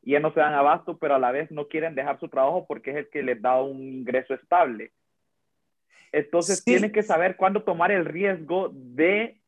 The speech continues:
Speaker 1: moverse de lo que es estable a su
Speaker 2: Es-
Speaker 1: side hustle que va, que es un salario inestable, porque nunca se sabe cuánto vas a ganar, si este mes va a ser igual que el otro.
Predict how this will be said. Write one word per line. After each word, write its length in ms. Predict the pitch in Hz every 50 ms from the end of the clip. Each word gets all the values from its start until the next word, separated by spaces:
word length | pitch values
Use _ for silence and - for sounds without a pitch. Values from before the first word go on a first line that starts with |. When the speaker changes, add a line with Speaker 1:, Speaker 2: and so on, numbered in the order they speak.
| _ _
Speaker 1:
moverse 680 | - 151 156 151 143 139 156 180 202 196 - - 185 165
de 140 | 151 147
lo 180 | 139 135 139 117
que 100 | - 143
es 80 | 160 190
estable 560 | 185 - _ 190 185 185 190 196 208 208 208 _ _ _ _ _ _ -
a 360 | - 143 156 175 196 226 - - _ _ _ _ _ _ _ _ _ _ _ _ _ -
su 120 | - 185
Speaker 2:
Es- 80 | 180 -
Speaker 1:
side 240 | 175 170 175 175
hustle 380 | 175 190 190 185 - 208 202 196 -
que 160 | - 175 160
va, 200 | 147 143 143 - - _
que 100 | 170 165
es 60 | 180
un 260 | 202 208 208 208 202
salario 340 | - 185 170 165 165 170 180
inestable, 420 | 185 180 180 - 233 247 240 190
porque 240 | - 160 143 151 160
nunca 280 | 151 160 165 - 202 185
se 100 | 196 190
sabe 340 | - 196 170 170 180 180 - _ _ _
cuánto 260 | - 139 143 - - 156
vas 140 | 151 156
a 40 | 160 143
ganar, 340 | 147 160 175 185 185 180 -
si 80 | 147
este 160 | 147 147 - 151
mes 140 | 139 143 131
va 80 | 135 135
a 40 | -
ser 140 | 143 120
igual 200 | 123 120 131 113 -
que 80 | -
el 80 | 131 156
otro. 360 | 185 190 185 - 170 170 -